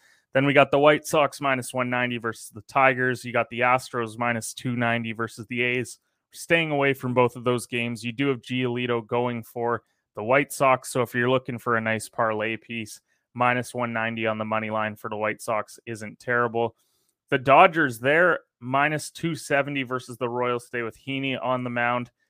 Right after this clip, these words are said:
Minus two and a half at minus one oh five. I don't hate it. Uh, as I just said, the, the Dodgers have hit the run line on their last ten or eleven games.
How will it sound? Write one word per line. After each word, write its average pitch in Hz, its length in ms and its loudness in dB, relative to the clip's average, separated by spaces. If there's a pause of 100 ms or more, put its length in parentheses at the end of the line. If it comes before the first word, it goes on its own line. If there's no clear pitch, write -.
(260)
Minus 165 340 2
two 180 220 0
and 160 80 -2
a 151 60 0
half 151 360 0
at 131 120 -6
minus 131 400 -6
one 139 140 -4
oh 123 60 -4
five. 127 340 2
I 120 80 4
don't 123 280 2
hate 127 240 2
it. 120 160 0 (360)
Uh, 107 360 4
as 127 180 0
I 123 100 2
just 117 260 -6
said, 127 200 4
the, 110 240 0 (180)
the 117 100 0
Dodgers 117 440 4
have 117 260 -2 (420)
hit - 200 -2
the 117 80 2
run 120 300 2
line 131 240 2
on 113 260 0
their 110 180 0
last 117 400 2
ten 131 260 -4
or 123 100 -2
eleven 110 460 0
games. 113 480 -6